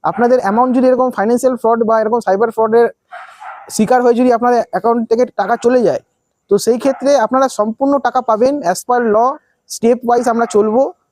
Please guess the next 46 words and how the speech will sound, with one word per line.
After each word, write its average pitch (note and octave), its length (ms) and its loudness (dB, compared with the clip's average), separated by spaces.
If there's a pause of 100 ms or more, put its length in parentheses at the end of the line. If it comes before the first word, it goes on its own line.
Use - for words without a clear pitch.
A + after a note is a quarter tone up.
(200)
আর F3 80 -2
আপনাদের A3+ 360 0
সম্পূর্ণ G#3+ 420 -2
টাকা A#3 140 -2
আপনি A#3+ 160 0
ফেরত A#3+ 240 2
পাবেন। A3+ 300 0
হ্যাঁ, G#3 180 0
একটু F3 220 -2
কিছুদিন C4 320 0
টাইম A3+ 220 0
লাগতে B3+ 200 0
পারে A3 240 0 (480)
লিগ্যাল G#3 240 2
প্রসেসে, G#3 580 -2
সেই G#3+ 100 0
টাইমটা A#3+ 320 -2
আপনাদেরকে C4 360 0
পেশেন্স C#4 260 0
রাখতে A#3 200 0
হবে। C#3 200 -2 (460)
ভয়ের A#3+ 260 4
কোনো D4+ 160 2
ব্যাপার D4 240 0
নেই, D#4+ 320 0 (120)
অবশ্যই B3+ 320 0
টাকা C4 180 2
ফেরত C4 220 2
পাবেন। C#4 340 0 (360)
তো G#3 100 2
সেই A3 200 0
ক্ষেত্রে C4 260 0
ভিডিওটা B3 240 2
সবার A#3+ 160 0
সাথে B3+ 180 0
শেয়ার A#3+ 240 0
করুন, C4+ 280 0 (260)
যাতে G#3 300 0
আর A#3+ 200 2
কারোর B3+ 300 0
সাথে C4 260 -2
এরকম A#3+ 260 2
সাইবার A3 320 0
ফ্রড A3 240 -2
না F#3+ 160 0
হয়। C3+ 160 -6